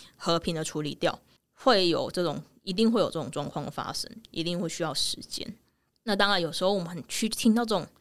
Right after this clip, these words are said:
被，被质疑的声音的时候，我们除了抱怀疑态度的时候，这时候你的立场一定要去坚-，要，要是坚定的。为什么？因为有时候你的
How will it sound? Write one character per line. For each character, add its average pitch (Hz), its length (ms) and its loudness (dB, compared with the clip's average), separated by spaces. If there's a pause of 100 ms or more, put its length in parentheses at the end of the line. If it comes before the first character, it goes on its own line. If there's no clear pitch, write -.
(280)
被， 180 400 4
被 233 220 2
质 170 280 -2
疑 170 120 0
的 165 120 -2
声 185 460 -2
音 - 240 -4
的 165 100 -2
时 - 140 -6
候， 151 260 -4 (540)
我 202 100 -2
们 196 380 4 (360)
除 214 300 2
了 226 160 8
抱 220 360 8
怀 170 320 2
疑 165 160 2
态 190 220 2
度 165 140 0
的 156 60 0
时 147 60 -2
候， 156 100 0
这 262 160 2
时 247 160 0
候 202 180 2
你 151 140 -2
的 139 80 -2
立 202 180 0
场 - 220 -6
一 160 120 -6
定 170 260 -4
要 170 160 0
去 180 140 -4
坚-， 160 380 -4 (340)
要， 226 180 6
要 208 220 6
是 190 160 2
坚 170 380 -2
定 143 260 -4
的。 - 140 -12 (580)
为 208 140 2
什 - 160 -2
么？ - 180 -18
因 262 140 0
为 294 120 8
有 156 120 4
时 156 120 0
候 208 80 4
你 185 160 4
的 - 180 -6